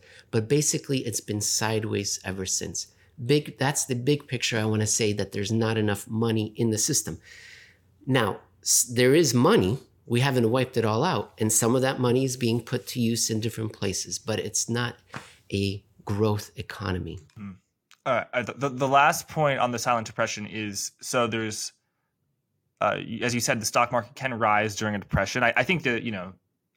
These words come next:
Speaker 2: S and P five hundred had something like a ninety percent drop from twenty-nine to thirty-six with m-, or maybe thirty-seven with multiple dead cat bounces. But, uh, yeah, I, I take it that from thirty-seven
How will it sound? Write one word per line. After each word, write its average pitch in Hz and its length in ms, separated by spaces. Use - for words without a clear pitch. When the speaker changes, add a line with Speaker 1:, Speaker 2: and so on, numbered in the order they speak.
Speaker 2:
S 123 140
and 131 80
P 123 60
five 117 160
hundred 120 220
had 107 120
something 135 180
like 107 120
a 101 120
ninety 110 480
percent 107 320
drop 107 260
from 107 160
twenty-nine 110 560
to 101 380
thirty-six 135 640
with 107 160
m-, 113 360
or 104 40
maybe 117 220
thirty-seven 104 480
with 107 120
multiple 127 380
dead 110 240
cat 107 220
bounces. 104 320
But, 139 140
uh, - 20
yeah, 147 160
I, 101 140
I 120 80
take 139 180
it 113 120
that 113 120
from 117 140
thirty-seven 123 840